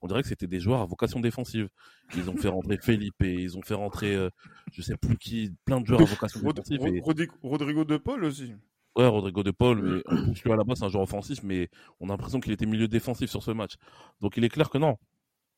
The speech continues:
Speaker 1: Il est clair que quand on a vu les, les titulaires rentrer, sans Karim Benzema, il y a eu quand même cette, euh, cette accélération en termes de rythme. Maintenant,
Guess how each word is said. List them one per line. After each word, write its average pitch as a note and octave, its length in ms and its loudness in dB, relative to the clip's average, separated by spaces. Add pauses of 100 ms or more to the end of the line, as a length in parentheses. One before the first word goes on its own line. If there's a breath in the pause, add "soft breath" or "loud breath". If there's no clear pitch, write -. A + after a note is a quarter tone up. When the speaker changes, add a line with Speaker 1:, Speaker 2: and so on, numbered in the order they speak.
(480)
Speaker 1:
Il G#2 80 0
est G#2 40 2
clair B2+ 180 2
que A2+ 100 -2
quand A2+ 160 0
on A2 40 2
a G#2 80 4
vu G#2+ 140 -2
les, G2+ 200 0
les F2+ 140 -2
titulaires - 360 0
rentrer, C3 400 2 (300 loud breath)
sans A#2+ 220 0
Karim G#2 260 0
Benzema, G2+ 520 0 (440 soft breath)
il F#2+ 80 -4
y G2+ 40 2
a G#2+ 60 6
eu C3 160 8
quand A2 140 2
même A2+ 160 2
cette, G2+ 240 -4
euh, F#2 480 -4
cette G2+ 180 -6
accélération G#2 640 -2
en G2 60 -2
termes F#2+ 200 -4
de F#2 80 -2
rythme. F#2 240 -4 (500 loud breath)
Maintenant, A2+ 540 2